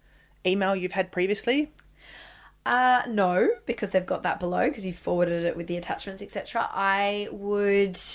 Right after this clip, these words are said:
Speaker 2: usually say something brief because they can scroll down and see, um, just checking in, whether this was something of interest. If not, I've got a few other ideas. I always, even with the pitch and the follow-up, I'll always end with a question, like,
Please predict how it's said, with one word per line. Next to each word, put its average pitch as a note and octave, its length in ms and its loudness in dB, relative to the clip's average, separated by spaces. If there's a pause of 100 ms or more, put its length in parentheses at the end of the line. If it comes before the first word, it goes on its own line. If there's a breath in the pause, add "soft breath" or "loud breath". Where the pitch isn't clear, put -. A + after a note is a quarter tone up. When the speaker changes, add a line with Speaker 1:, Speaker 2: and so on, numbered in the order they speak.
(180)
Speaker 2:
usually A#3+ 520 -2
say F#3 280 0
something F3 680 -6
brief F3 520 -2
because F#3 260 -10
they F3+ 120 -4
can E3+ 280 -6
scroll F3 340 0
down F3+ 200 -4
and F3+ 140 -8
see, F3+ 340 -2 (400 loud breath)
um, E3+ 180 -4
just A3 200 -2
checking G#3 360 -2
in, G#3+ 580 0 (100)
whether F#3 420 2
this - 680 -4 (360)
was G3 240 -4
something E3 440 -4
of - 180 -6
interest. G3 840 -2
If G3+ 180 -8
not, F#3+ 160 0
I've E3+ 140 -2
got F#3 140 0
a - 20 -4
few F#3 220 -2
other F3 200 2
ideas. F3 640 -2 (380 loud breath)
I G#3 100 0
always, C4 360 2
even A3+ 240 -2
with A#3 120 -6
the F#3 80 -6
pitch F3 280 -2
and F3 140 -2
the F3 60 0
follow-up, E3+ 320 2
I'll F3+ 140 0
always G#3 420 2
end F3 240 -2
with E3+ 140 -2
a E3+ 60 -2
question, E3 520 -4
like, - 340 -4